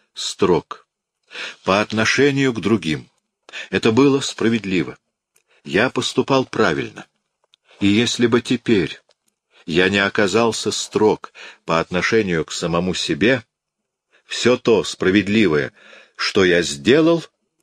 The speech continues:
стало бы несправедливым. Разве я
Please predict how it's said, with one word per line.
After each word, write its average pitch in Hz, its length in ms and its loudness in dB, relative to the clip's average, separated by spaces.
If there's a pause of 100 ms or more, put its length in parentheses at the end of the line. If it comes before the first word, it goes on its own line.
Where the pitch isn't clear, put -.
(200)
стало 127 500 0
бы 120 160 0
несправедливым. 80 1040 -4 (640)
Разве 92 460 0
я 90 320 0